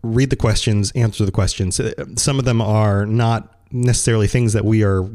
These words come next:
particularly worried about or a little bit off topic or whatever. Uh, but it is better to call back to the Fallout Bible when there is something that can be clarified.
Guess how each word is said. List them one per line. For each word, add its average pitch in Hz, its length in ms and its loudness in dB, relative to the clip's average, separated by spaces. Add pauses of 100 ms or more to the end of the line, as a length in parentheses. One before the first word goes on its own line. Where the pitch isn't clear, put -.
(340)
particularly 107 500 0
worried 202 240 0
about 170 500 -2
or 110 260 0
a 107 40 0
little 131 160 -2
bit 113 120 -2
off 104 160 -2
topic 110 400 -2
or 98 40 -2
whatever. 98 360 0 (460)
Uh, 120 140 -6
but 120 220 -2
it 123 80 0
is 185 140 0
better 123 300 2
to 104 500 2
call 123 260 0
back 101 400 -2
to - 180 -2
the 95 100 -2
Fallout 98 320 0
Bible 95 300 -2
when 156 440 -2
there 123 140 2
is 123 120 2
something 110 380 -2
that 98 160 -2
can 104 160 0
be 107 140 0
clarified. - 760 -6